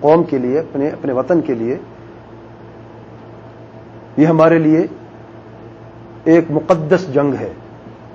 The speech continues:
اور وہ بھی کہتے ہیں جو ان کے مر جاتے ہیں یہ جنت میں ہے، شہید ہے، وہ کہتے ہیں کہ نہیں کہتے؟ وہ بھی کہتے ہیں۔ دونوں میں کیا فرق ہے؟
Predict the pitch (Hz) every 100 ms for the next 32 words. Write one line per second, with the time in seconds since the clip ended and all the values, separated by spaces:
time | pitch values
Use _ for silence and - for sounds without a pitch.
0 | - - - - - - - - - -
1 | - 156 156 202 240 208 185 175 185 175
2 | 165 190 170 165 165 165 156 139 131 127
3 | 107 107 92 - - - 135 - 135 165
4 | 120 110 131 160 165 196 185 185 127 135
5 | - - - - - - 254 175 135 110
6 | 90 - - - - - 175 226 220 240
7 | 240 160 151